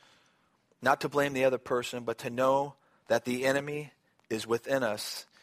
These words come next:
and it is our selfishness, which, by the way, is a fruit of the flesh. Rid it from us, God. And Father, as we now move to the partaking of the bread and the cup,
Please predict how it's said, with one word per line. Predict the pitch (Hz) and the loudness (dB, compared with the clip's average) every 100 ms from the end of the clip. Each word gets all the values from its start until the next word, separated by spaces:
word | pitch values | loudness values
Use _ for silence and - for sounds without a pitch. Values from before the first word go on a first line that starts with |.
| _ | _
and | 110 | -6
it | 110 | -4
is | 113 117 | -4 -2
our | 120 | -2
selfishness, | - 113 90 - - 101 101 - - | -2 -4 -6 -8 -12 -12 -14 -14 -6
which, | 127 - | -6 -4
by | 127 123 | -4 -2
the | 117 | 0
way, | 113 113 113 - - | 2 0 0 -6 -16
is | - 98 | -10 -10
a | 95 | -8
fruit | - 131 | -4 -4
of | 117 | -2
the | 120 | -6
flesh. | 123 - 110 110 - - _ _ _ _ _ _ _ _ _ _ _ _ - | -6 -10 -12 -12 -12 -14 _ _ _ _ _ _ _ _ _ _ _ _ -2
Rid | 120 160 | 6 6
it | - | 6
from | 117 107 | -2 -2
us, | 107 | -6
God. | - 104 110 107 _ _ _ _ _ _ _ _ _ _ _ _ _ _ _ _ | -6 -6 -6 -12 _ _ _ _ _ _ _ _ _ _ _ _ _ _ _ _
And | - | -8
Father, | - 135 139 | 4 6 8
as | 127 127 | 4 4
we | 123 165 170 175 143 131 | -2 -2 -2 -4 -6 0
now | 139 147 151 135 | 2 4 2 -4
move | 123 139 151 156 160 - - _ _ _ _ _ _ _ _ _ - _ _ _ | -4 0 2 0 -4 -12 -20 _ _ _ _ _ _ _ _ _ -20 _ _ _
to | - | -20
the | |
partaking | 113 120 - 143 135 147 147 135 - _ _ _ _ _ - | -4 -4 0 0 0 -4 -10 -12 -20 _ _ _ _ _ -12
of | 110 | -10
the | |
bread | 110 123 131 | 0 4 4
and | 123 | 2
the | 113 | -4
cup, | - 127 139 | 0 -2 -2